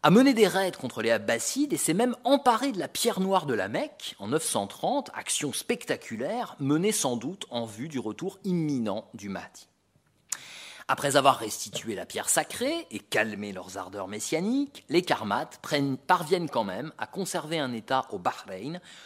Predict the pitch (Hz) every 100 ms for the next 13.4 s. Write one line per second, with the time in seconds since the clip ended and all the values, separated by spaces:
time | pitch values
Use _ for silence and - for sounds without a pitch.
0 | - 120 175 233 - 190 175 165 120 117
1 | 110 110 98 95 87 - - - _ _
2 | _ _ _ - - - - - - -
3 | - 139 170 190 302 285 254 226 202 196
4 | 165 190 170 139 - 120 113 101 95 95
5 | - 135 277 - - _ 170 160 214 175
6 | 135 123 - 202 - - 202 127 98 92
7 | 90 95 - 143 226 262 - 131 - 185
8 | 247 147 151 233 180 165 123 85 - -
9 | _ - - - - - 175 175 240 160
10 | 135 127 175 196 240 - 196 185 240 165
11 | - 185 139 120 117 - - - _ _
12 | 104 143 123 - 165 156 - 165 131 110
13 | - - -